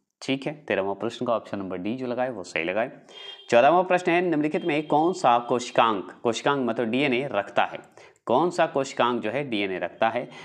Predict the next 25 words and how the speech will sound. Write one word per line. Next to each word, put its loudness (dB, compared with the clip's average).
तो 0
हम -2
बताएंगे -2
डीएनए -4
के -6
मामले -4
में -8
अगर -8
बात -4
करेंगे -4
तो 2
ऑप्शन 2
नंबर -4
डी -4
माइटोकॉन्ड्रिया -2
को -4
याद -4
करेंगे -2
क्योंकि -4
यही -2
रखता -4
है। -6
ठीक 0
है, 0
डीएनए -2